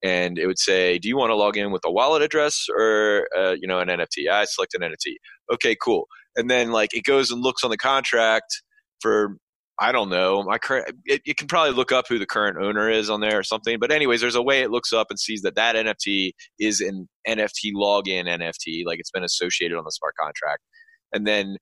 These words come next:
from there, like, any action, just like you were saying with the moderator, any action I performed in crypt-, Crypto Voxels,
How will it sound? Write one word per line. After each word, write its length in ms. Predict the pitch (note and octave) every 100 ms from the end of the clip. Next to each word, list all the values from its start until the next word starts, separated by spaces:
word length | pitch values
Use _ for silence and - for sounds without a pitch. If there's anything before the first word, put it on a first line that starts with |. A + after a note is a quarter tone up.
| _ _
from 280 | - A#2 A2
there, 420 | G#2+ C3 B2+ A2
like, 160 | G2+ G2
any 220 | G#2 G#2
action, 420 | E2+ G2 - - F#2+
just 180 | G#2+
like 140 | A2 -
you 60 |
were 80 | G#2
saying 180 | F#2+ G#2
with 80 | F#2+
the 80 | F#2+
moderator, 440 | A2+ F#2+ E2+ E2
any 220 | G2 G2+
action 360 | F2 G2 - G#2
I 60 | F#2+
performed 360 | F#2 - G2
in 60 | F#2
crypt-, 180 | - - _ -
Crypto 240 | D#3 -
Voxels, 520 | G2 E2+ E2 - F#2+